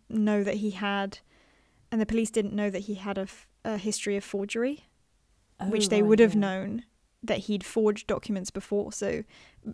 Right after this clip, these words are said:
Speaker 1: for his
Speaker 2: Yeah.
Speaker 1: drug addiction. So if they'd have known that, it might have helped them understand that it was possible these documents weren't really in order.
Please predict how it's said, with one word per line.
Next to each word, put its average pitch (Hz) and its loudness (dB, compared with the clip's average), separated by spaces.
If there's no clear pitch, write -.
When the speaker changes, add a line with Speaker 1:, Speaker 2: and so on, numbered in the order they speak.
Speaker 1:
for 208 2
his 196 2
Speaker 2:
Yeah. 165 -6
Speaker 1:
drug 208 2
addiction. 233 -6
So 240 -2
if 202 0
they'd 214 2
have 196 0
known 202 0
that, 233 0
it 123 -10
might 196 -4
have 214 -6
helped 202 -6
them 196 -4
understand 190 -4
that 190 -4
it - -8
was - -10
possible 190 -6
these 202 -6
documents 190 -6
weren't 196 -4
really 196 -4
in 226 -4
order. 196 -6